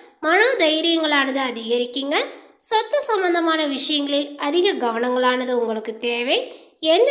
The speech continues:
விஷயத்திலுமே ஆவணங்களை முழுமையாக படித்த பின் நீங்கள் கையெழுத்திடுவது நன்மையை கொடுக்கும். தொழில் வியாபாரத்தில் இருந்த மந்த நிலைகளானது வந்து பார்த்தீங்கன்னா மாறுங்க. புதிய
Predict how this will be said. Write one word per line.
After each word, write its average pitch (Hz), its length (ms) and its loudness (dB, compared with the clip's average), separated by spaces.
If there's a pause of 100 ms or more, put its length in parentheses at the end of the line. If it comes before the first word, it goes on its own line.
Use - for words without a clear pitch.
(120)
விஷயத்திலுமே 339 640 0 (360)
ஆவணங்களை 330 460 2 (140)
முழுமையாக 339 540 2
படித்த 233 380 -6
பின் 254 300 -8
நீங்கள் 214 340 -8
கையெழுத்திடுவது 233 680 -6
நன்மையை 233 580 -4
கொடுக்கும். 214 580 -10 (720)
தொழில் 440 420 6
வியாபாரத்தில் 339 680 4
இருந்த 277 220 0 (100)
மந்த 277 220 -2
நிலைகளானது 277 760 0
வந்து 247 160 -2
பார்த்தீங்கன்னா 233 480 -2
மாறுங்க. 220 400 0 (460)
புதிய 480 280 6